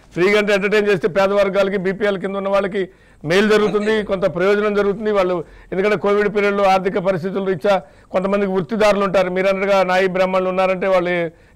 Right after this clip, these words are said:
Speaker 1: ఎయిర్ కోటింగ్ సెలూన్స్ కానీ, లేదంటే ధోబీ ఘాట్లు ఉన్నారంటే వాళ్ళు
Speaker 2: అవును.
Speaker 1: రజకులకి దోబు ఘాట్లు కానీ, ఇవన్నీ పేద వర్గాలు కాబట్టి వాళ్ళకి తప్పదు. బీపీఎల్ కింద ఉన్నటువంటి వాళ్ళకి కొన్ని ఉపశమనం కలిగించాలి. ఎకానమీ దెబ్బతిన్నది,
Speaker 2: వాళ్ళకి
Speaker 1: వాళ్ళ
Speaker 2: తప్పదు.
Speaker 1: కుటుంబాలు
Speaker 2: వాళ్ళకి తప్పదు.
Speaker 1: దెబ్బతిన్నాయి, ఇవన్నీ
Speaker 2: వస్తుంది.
Speaker 1: దెబ్బతిన్నాయి కాబట్టి కొంతకాలం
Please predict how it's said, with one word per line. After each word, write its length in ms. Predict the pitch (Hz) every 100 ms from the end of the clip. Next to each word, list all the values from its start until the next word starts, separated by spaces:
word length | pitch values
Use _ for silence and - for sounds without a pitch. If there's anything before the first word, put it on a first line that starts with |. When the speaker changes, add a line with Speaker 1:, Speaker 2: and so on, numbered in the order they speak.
| 175
Speaker 1:
ఎయిర్ 140 | 185
కోటింగ్ 280 | 202 185 190
సెలూన్స్ 360 | 190 185 185 190
కానీ, 200 | 190 190
లేదంటే 220 | 180 180
ధోబీ 340 | 160 185 190 185 170 - - 156
ఘాట్లు 260 | 175 180 196
ఉన్నారంటే 400 | 190 190 180 185
వాళ్ళు 220 | 190 180
Speaker 2:
అవును. 80 | 175
Speaker 1:
రజకులకి 420 | 180 180 190 202
దోబు 280 | 175 185 190 185
ఘాట్లు 220 | 185 190
కానీ, 200 | 180 185
ఇవన్నీ 340 | 185 180 202 185 - - - -
పేద 140 | 175
వర్గాలు 360 | 202 202 208 202
కాబట్టి 300 | 202 208 240
వాళ్ళకి 280 | 226 208 180
తప్పదు. 340 | 185 180 202
బీపీఎల్ 400 | 180 196 208 202
కింద 120 | 196 202
ఉన్నటువంటి 380 | 196 196 190
వాళ్ళకి 180 | 202 208
కొన్ని 240 | 202 196 185 165 _ -
ఉపశమనం 400 | 175 151 214 208
కలిగించాలి. 580 | 196 196 202 202 202 202 196 - _ _ -
ఎకానమీ 400 | 175 214 214 214
దెబ్బతిన్నది, 220 | 190 185
Speaker 2:
వాళ్ళకి 240 | 170 202 196
Speaker 1:
వాళ్ళ 160 | 202
Speaker 2:
తప్పదు. 140 | 185 -
Speaker 1:
కుటుంబాలు 260 | 139 143
Speaker 2:
వాళ్ళకి 180 | 196 190
తప్పదు. 160 | 185 196
Speaker 1:
దెబ్బతిన్నాయి, 240 | 196 202
ఇవన్నీ 200 | 190 202
Speaker 2:
వస్తుంది. 80 | 202
Speaker 1:
దెబ్బతిన్నాయి 380 | 196 208 208 202
కాబట్టి 200 | 202 202
కొంతకాలం 540 | 190 170 190 202 190